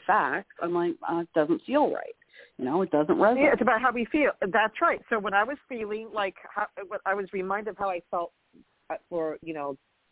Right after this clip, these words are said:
Speaker 2: the latter part of my marriage, I'm like, I don't wanna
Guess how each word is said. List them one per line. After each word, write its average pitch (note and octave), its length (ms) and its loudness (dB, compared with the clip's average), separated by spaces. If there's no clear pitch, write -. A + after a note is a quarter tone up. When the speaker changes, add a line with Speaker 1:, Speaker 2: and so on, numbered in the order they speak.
Speaker 2:
the D#3 220 6
latter E3+ 460 4
part D#3+ 260 2
of D3 100 -8
my C#3 140 -6
marriage, C#3 440 -6
I'm F#3+ 120 -6
like, F3+ 240 -4
I D#3+ 100 4
don't D#4+ 100 2
wanna C4+ 180 2